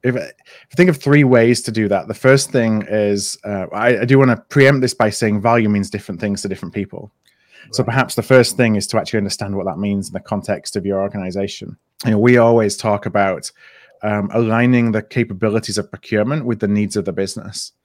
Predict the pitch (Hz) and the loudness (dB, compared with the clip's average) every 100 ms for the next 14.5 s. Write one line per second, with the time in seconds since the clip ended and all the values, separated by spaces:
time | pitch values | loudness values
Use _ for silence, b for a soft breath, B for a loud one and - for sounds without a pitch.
0 | b b b b - 107 101 98 101 113 | b b b b -14 -6 -4 -2 -4 -2
1 | 117 113 120 123 117 90 107 104 - 95 | 0 2 0 0 -2 0 -2 -2 -6 -4
2 | 104 101 76 90 101 107 107 110 101 113 | -2 -4 -6 -10 -6 -2 0 0 -2 -4
3 | 107 113 95 101 85 95 98 98 - 101 | -4 -6 -8 -6 -6 -8 -8 -10 -6 -2
4 | 120 165 - _ _ - 120 147 139 143 | 0 -2 -4 _ _ -8 -4 2 2 2
5 | 147 139 139 143 143 151 151 - _ b | 0 0 0 0 0 0 -4 -6 _ b
6 | b b b 123 117 123 113 123 120 127 | b b b 0 2 2 2 0 2 0
7 | 107 107 110 - 110 92 104 101 104 90 | 0 0 -2 -2 -6 -4 -2 -2 -2 -4
8 | - - 107 101 98 95 - - B B | -6 -10 -6 -4 -4 -8 -12 -20 B B
9 | B B 123 127 139 131 123 - 107 - | B B 2 4 4 2 0 -2 -6 2
10 | 127 - - 117 104 101 - 120 104 90 | 2 2 -2 -2 0 -4 -2 -2 0 -4
11 | 92 - 123 104 - 107 101 98 98 - | -8 -6 -2 -2 0 0 0 -2 -6 -6
12 | 98 95 92 - - - - - - _ | -6 -4 -6 -8 -14 -14 -12 -14 -16 _
13 | _ _ _ _ - 107 - 117 110 113 | _ _ _ _ -8 -4 2 2 4 0
14 | 110 117 107 101 101 | 0 0 2 2 0